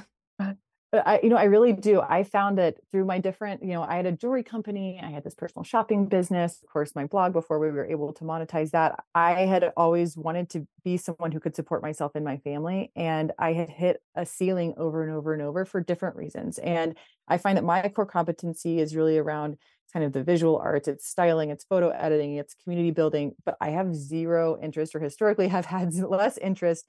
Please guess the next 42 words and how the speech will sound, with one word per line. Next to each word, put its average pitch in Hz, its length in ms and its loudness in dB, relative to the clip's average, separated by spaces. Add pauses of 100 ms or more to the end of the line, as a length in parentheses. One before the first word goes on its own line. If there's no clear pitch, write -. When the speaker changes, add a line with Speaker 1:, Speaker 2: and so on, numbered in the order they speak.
(280)
Speaker 2:
in - 100 -6
the 190 60 0
things 180 280 -8
that 180 120 -6
my 151 120 -8
co-founder 160 580 -6
and 147 100 -8
husband 170 380 -4
have 151 120 -6
had, 147 300 -8
which 156 160 0
is, 151 140 -6 (280)
you 160 80 -2
know, 151 60 2
he 147 140 0
has 156 100 4
an 170 80 0
engineering 185 540 0
degree. 143 400 -6
He 160 180 -6
has, 156 400 -4
you 160 120 -6
know, 151 180 -4
a, 151 180 0
a 165 160 -6
M 175 180 -4
B 175 160 -2
A 165 400 2
in, 160 280 -8 (100)
in 165 120 -4
finance 175 420 -2
and 156 100 -4
corporate 175 300 -2
strategy. 165 580 -2 (400)
And 175 300 -2 (200)
I 185 240 2 (140)
like 196 160 0
to 254 80 0
say 185 240 -4
that, 160 160 -4
you 175 80 -6
know, 156 160 -6